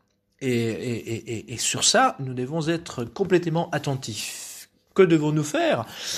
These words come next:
Bon, mais tout simplement, je pense que la toute première chose, c'est que nous soyons conscients de cette réalité, la gravité de ce, de ces péchés,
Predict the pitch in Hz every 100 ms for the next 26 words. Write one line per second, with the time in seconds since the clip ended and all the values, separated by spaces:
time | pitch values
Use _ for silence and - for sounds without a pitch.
0 | - 120 104 107 - - 131 123 160 180
1 | 120 120 143 - - 120 - - - -
2 | 123 123 - 180 - 147 139 - 156 -
3 | - 139 139 131 180 - 156 135 131 -
4 | 208 190 - - 151 123 120 - 123 117
5 | 120 120 120 120 127 113 - - - -
6 | - 110 113 156 160 165 165 127 117 -
7 | 104 92 113 - 117 120 - 143 123